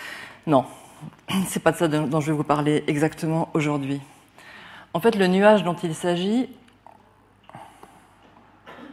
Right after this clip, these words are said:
ah, j'ai une, une slide qui a sauté. En fait, le, si l'on, si on emploie le terme de nuage <clears throat> à propos de livres et de numérisation,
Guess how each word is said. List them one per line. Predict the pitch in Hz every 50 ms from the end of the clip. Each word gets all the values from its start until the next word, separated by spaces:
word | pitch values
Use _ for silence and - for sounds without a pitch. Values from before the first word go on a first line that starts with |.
| - - _ _ - 240 240 247 - - - _ _ _ _ _ _ _ _ _ _ _ - - - - - - - - - - - - - _ _ _ _ - - - - - - - - _
ah, | - - - -
j'ai | - -
une, | - 135 135 131 139 - - -
une | - 131
slide | 135 - - 151 156 151
qui | 151 147
a |
sauté. | 139 147 139 - - -
En | - 175
fait, | - 220 214 -
le, | 175 165 160 156 - - - - - - - - - - - -
si | - - - 196
l'on, | 196 196
si | 190 - 220
on | 208
emploie | 202 202 220 220
le | 202 -
terme | - 202 190 180
de | 156 156
nuage | 165 170 180 180 180 190 202 190 170 160 - - - - - - - - - 175
<clears throat> | - - 165 190 180 180 156 -
à | - 170
propos | - 165 - - - 175
de | 156 156
livres | 156 156 175 185 180 175
et | 160
de | 170
numérisation, | 180 180 180 175 170 170 175 165 - - 220 220 240 233